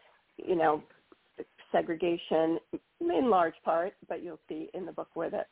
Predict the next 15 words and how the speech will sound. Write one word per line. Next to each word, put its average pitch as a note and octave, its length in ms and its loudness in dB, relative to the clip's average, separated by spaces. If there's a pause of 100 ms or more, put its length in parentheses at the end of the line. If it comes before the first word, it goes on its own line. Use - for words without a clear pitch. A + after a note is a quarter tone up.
not F3+ 240 0 (100)
true, G3+ 220 0 (400)
and, F#3 400 4 (140)
um, F3+ 480 0
very G#3+ 320 2
early F3+ 280 -4
abolitionists, E3+ 800 -8 (140)
very F#3 340 -2
early, D#3+ 580 -4 (100)
um, D#3 360 -2 (520)
you F#3 120 2
know, D#3+ 160 -4 (140)
for, F3+ 160 4 (160)
for F3+ 120 0
women E3 300 0